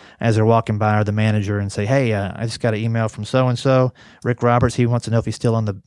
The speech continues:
on the bill next week. He's had a hard time getting in touch with you." So a few different ways you can kinda help prevent that from happening to you. And it, it's just, like, nothing worse than,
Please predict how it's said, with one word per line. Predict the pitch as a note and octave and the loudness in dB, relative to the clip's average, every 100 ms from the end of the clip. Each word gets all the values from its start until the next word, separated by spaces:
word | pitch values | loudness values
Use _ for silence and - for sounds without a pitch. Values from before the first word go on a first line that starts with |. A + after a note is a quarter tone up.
| _ _ | _ _
on | A2 | -6
the | G#2 | 0
bill | A#2+ A2+ | 2 2
next | G#2 - | 0 -6
week. | G2+ | -8
He's | G2+ | -4
had | G#2+ | -4
a | G2+ | -4
hard | A2 | -4
time | A2 G#2 | -4 -6
getting | G#2+ F#2+ | -6 -8
in | G2 | -6
touch | A2 G2+ | -6 -6
with | G2 | -10
you." | G2+ - _ _ - - _ | -12 -16 _ _ -20 -20 _
So | - A#2+ | 0 2
a | G#2 | 2
few | - | 2
different | F#3 D#3 C3+ | 2 4 4
ways | C#3 B2 | 4 2
you | |
can | A#2 | 0
kinda | C3+ A#2+ | 0 0
help | A2 B2+ - - - | 0 -2 -4 -18 -10
prevent | - A2 C#3+ C#3+ | -6 0 0 2
that | C3+ - | 0 0
from | A2+ | -6
happening | G#2 B2+ B2+ A2 G#2+ | -2 -2 0 -4 -4
to | - | -4
you. | A2 G2+ G#2 _ - - _ _ | -4 -4 -6 _ -20 -20 _ _
And | A#2+ A#2+ | -2 0
it, | A#2 - | -2 -2
it's | B2+ B2 | -2 0
just, | E3+ | 0
like, | D#3 G#2+ | 0 0
nothing | B2 D#3 C3+ B2 | 2 2 2 2
worse | B2+ A2+ G2 | 2 2 -2
than, | - A#2 G#2+ G#2 G#2 | -6 -4 -4 -6 -10